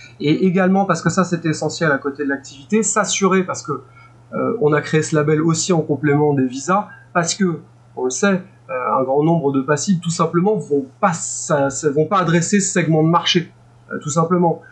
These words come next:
Et si demain, euh, je, je grossis le trait, euh, la boulangerie de, du coin, très informatisée, euh, a, a un souci, c'est pas forcément chez eux qu'ils pourraient intervenir. Donc, on leur demande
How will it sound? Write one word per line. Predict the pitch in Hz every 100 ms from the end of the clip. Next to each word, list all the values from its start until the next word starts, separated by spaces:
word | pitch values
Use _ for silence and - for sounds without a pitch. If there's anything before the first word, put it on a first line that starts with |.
| - _ 131
Et |
si | - 139
demain, | 151 175 180 165 - 131
euh, | 131 131 131 127 123 - - -
je, |
je | 131
grossis | 117 107 -
le | 147
trait, | - 156 156 - - -
euh, | 123
la | 131
boulangerie | 139 156 165 160 165 160 151
de, | 131 131 127 123
du | 151
coin, | - 165 160 147 - -
très | - 143
informatisée, | 143 143 143 143 139 139 147 143 - - - -
euh, | 147
a, | 147 147 143 143 135 135 139 143 147 151 143 -
a | 156
un | 156
souci, | - 156 - 202
c'est | 190 151
pas | 147 185
forcément | 180 - - 165 180
chez | 165
eux | 147 170
qu'ils | 165
pourraient | 131 147 156
intervenir. | 156 143 135 123 - - - -
Donc, | 143 151 -
on | 151
leur | 156 156 147
demande | 156 151 151